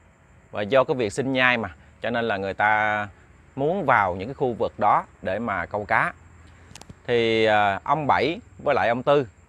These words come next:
cùng với bà con ở đây có khuyên rằng người ta là đừng có đi vào mấy chỗ đó. Thì, à, bà con sẽ chỉ cho những cái nơi mà thường ngày á, bà con ở đây người ta sống, à, cũng bằng những cái chỗ đó. Người ta mới nhường lại.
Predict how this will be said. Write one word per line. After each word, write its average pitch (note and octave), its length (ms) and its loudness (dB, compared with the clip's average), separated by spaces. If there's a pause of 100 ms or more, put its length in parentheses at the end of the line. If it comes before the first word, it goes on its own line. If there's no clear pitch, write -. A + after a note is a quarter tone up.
(300)
cùng G2+ 220 4
với B2+ 120 4
bà A2 200 2
con A#2+ 180 2
ở C3 100 -2
đây B2 260 2 (600)
có D3+ 240 4
khuyên C#3+ 280 0
rằng B2+ 220 2
người G2+ 140 -2
ta A2 220 0
là G#2 140 -2
đừng G2+ 220 -6
có A2+ 80 -4
đi A#2 160 -4
vào F2+ 160 -6
mấy G2 220 -8
chỗ G2+ 160 -2
đó. B2+ 260 4 (560)
Thì, F#2+ 320 -2
à, F#2 140 0
bà F2+ 160 0
con A#2 300 2
sẽ G#2 260 -2
chỉ G2+ 280 -4
cho B2 120 0
những G2 200 -4
cái C3 120 -4
nơi C3+ 260 2 (320)
mà E2+ 600 -4 (360)
thường A2 220 -2
ngày G#2+ 260 0
á, B2+ 160 -4
bà F2+ 140 -6
con A2 220 0
ở B2 60 -2
đây G#2+ 120 0
người F2+ 100 -6
ta G2 80 -4
sống, C3+ 320 -4 (280)
à, F#2+ 220 -6
cũng B3 240 -4
bằng F#2 220 -4
những F2 140 -6
cái B2+ 80 -6
chỗ G2+ 160 -4
đó. D3+ 200 2 (580)
Người G#2 80 -8
ta A#2+ 100 0
mới D3 100 -2
nhường B2 240 2
lại. A2+ 240 4